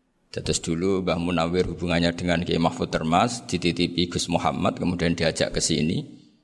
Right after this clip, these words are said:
Karena Mbah Munawir orang Quran, singkat cerita Gus Muhammad ini menjadi alim dan hafal Quran. Terus jadi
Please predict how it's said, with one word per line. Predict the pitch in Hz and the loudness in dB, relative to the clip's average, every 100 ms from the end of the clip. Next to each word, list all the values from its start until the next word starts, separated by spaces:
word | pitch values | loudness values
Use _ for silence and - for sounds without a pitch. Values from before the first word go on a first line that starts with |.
| _ _ - | _ _ -6
Karena | 82 85 | 0 2
Mbah | 82 82 | 2 0
Munawir | 90 82 87 87 | 2 2 2 2
orang | 87 82 | 2 2
Quran, | 78 78 92 113 | 0 0 2 0
singkat | 110 90 85 | 0 0 0
cerita | 85 80 90 101 | 0 -2 2 2
Gus | - - | 0 -2
Muhammad | 87 80 85 85 82 | 0 0 0 0 0
ini | 78 110 127 87 | 2 2 2 0
menjadi | 85 85 76 - 80 80 | -2 2 2 2 0 0
alim | 80 78 92 131 | 0 0 2 0
dan | 123 78 76 | -2 -2 -2
hafal | - 82 | 0 0
Quran. | 80 - 92 123 139 - - - _ _ | 0 0 2 2 0 -8 -20 -20 _ _
Terus | - - | -8 -2
jadi | 85 82 | 0 0